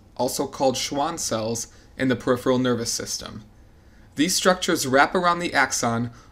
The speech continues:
only leaving small sections of the axon exposed to the external environment. These gaps are called nodes of Ranvier. The benefit to having a myelin sheath is that an electrical signal can be sent through the neuron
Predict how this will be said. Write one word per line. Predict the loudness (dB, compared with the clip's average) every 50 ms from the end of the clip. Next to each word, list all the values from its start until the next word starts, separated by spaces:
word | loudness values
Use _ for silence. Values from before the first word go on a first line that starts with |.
| -4 0
only | 0 2 4 2 2
leaving | 2 2 0 0 -2 -2 -2
small | -2 -4 -2 0 0 2 2 0
sections | 0 0 0 0 0 -2 -2 -6 -6 -2 -2 -2
of | -2
the | -2 -2 0
axon | 0 0 0 -2 -2 -4 -4 -4
exposed | -4 -4 -6 -8 -4 -2 0 0 2 0 0 -2 -4 -6 -10 -12 -12 -10
to | -6 -4
the | -2 -2 0
external | -2 -2 -4 -6 -8 -4 -4 -2 -2 -2 -2 -2
environment. | -2 -4 -4 -2 -4 -4 -4 -8 -10 -12 -14 -14 -16 -20 -20 -20 -20 -20 -20 -20 -20 -20 -14 0
These | 2 2 2 4 4
gaps | 6 6 6 6 4 -2
are | -2 -2
called | 0 2 2 2 4 4
nodes | 2 2 2 2 2 2 0
of | -4 -4
Ranvier. | -4 -2 0 0 0 -2 -2 -2 0 0 0 0 -2 -4 -8 -10 -14 -18 -20 -20 -20 -20 -20 -20 -4 -2
The | -2 2
benefit | 4 4 4 4 2 4 4 2 4
to | 4 2
having | 2 2 4 4 2 0
a | 2
myelin | 0 2 2 2 2 2 2 0 0 -2 -2 -4 -4
sheath | -4 -2 0 2 2 2 0 -2 -4 -4
is | -4 -2 0
that | 0 0 0 0
an | -4 -4 -2
electrical | 0 0 0 0 0 -2 -6 -4 -4 -4 -4
signal | -2 0 0 0 0 0 -2 -4 -4
can | -4 -6 -10 -6
be | -4 -4
sent | -2 0 0 2 2 0 0 -2 -8
through | -12 -2 0 0 0
the | 0 -2
neuron | -2 0 0 0 2 0 0 -2 -2